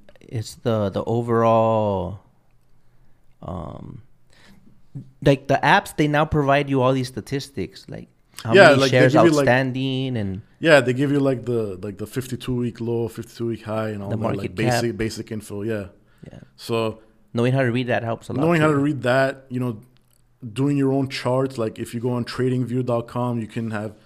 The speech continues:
Speaker 2: like, make your own charts, uh, put your own indicators.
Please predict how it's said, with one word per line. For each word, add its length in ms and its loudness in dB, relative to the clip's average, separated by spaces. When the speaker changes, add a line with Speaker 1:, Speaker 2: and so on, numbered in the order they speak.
Speaker 2:
like, 180 -10
make 220 -6
your 120 -2
own 140 -4
charts, 480 -4
uh, 200 -6
put 200 -10
your 220 -4
own 180 -8
indicators. 800 -4